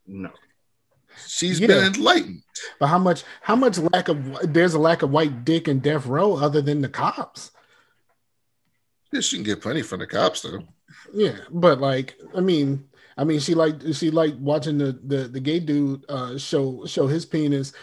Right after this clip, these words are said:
Speaker 3: but, like, okay, so one, the one dude is a woman, you know, he's Natalie.
Speaker 1: Yes.
Speaker 3: You know,
Speaker 1: Yes,
Speaker 3: Natalie is
Speaker 1: Natalie.
Speaker 3: there. Um, and then the other dude seems to really fucking hate her.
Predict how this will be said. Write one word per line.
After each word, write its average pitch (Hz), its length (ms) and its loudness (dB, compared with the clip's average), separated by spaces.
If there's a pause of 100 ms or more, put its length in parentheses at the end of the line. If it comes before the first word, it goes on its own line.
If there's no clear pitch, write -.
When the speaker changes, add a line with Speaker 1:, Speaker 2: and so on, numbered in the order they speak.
(180)
Speaker 3:
but, 139 160 0
like, 135 300 -2 (200)
okay, 143 300 2
so 139 460 -2
one, 156 600 -2 (380)
the 151 140 -6
one 156 260 0
dude 151 480 0
is 139 340 -2
a 156 80 0
woman, 135 600 -4 (1160)
you 156 140 0
know, 127 140 -4
he's 143 220 -8 (120)
Natalie. 143 380 0
Speaker 1:
Yes. - 360 -2
Speaker 3:
You 139 200 -10
know, 143 100 -12
Speaker 1:
Yes, 98 240 -6
Speaker 3:
Natalie 143 400 0
is 170 160 -2
Speaker 1:
Natalie. 135 120 -2
Speaker 3:
there. 156 140 -10 (480)
Um, 143 380 4
and 165 180 4
then 151 440 2
the 151 160 4
other 175 160 4
dude 147 280 2
seems 160 300 -2
to 147 80 -2
really 160 520 2
fucking 143 360 0
hate 160 240 0
her. 120 320 -8